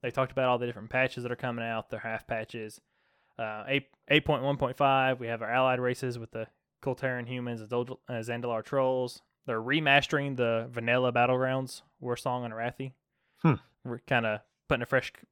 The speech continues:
Speaker 1: coat of paint on them and kinda making sure they're, you know, balanced all the way around. Uh, Warlords of Draenor Time Walking's coming.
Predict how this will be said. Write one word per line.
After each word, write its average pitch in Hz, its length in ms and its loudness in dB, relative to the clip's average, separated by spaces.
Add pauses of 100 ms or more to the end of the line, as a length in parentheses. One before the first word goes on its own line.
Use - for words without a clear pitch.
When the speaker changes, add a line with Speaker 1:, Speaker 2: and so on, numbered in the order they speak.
(160)
Speaker 1:
coat 127 160 2
of 113 80 -4
paint 127 240 0
on 113 120 -4
them 123 260 -4
and 113 100 -12
kinda 120 220 -6
making 123 360 -8
sure 123 100 -4
they're, 117 200 -4 (420)
you 123 80 -8
know, 104 100 -4
balanced 117 480 -2
all 120 60 -2
the 117 60 -4
way 117 80 -4
around. 135 420 0 (720)
Uh, 110 280 -2 (640)
Warlords 123 300 0
of 110 60 -10
Draenor 120 300 -2
Time 135 240 0
Walking's 127 340 -4
coming. 135 340 -6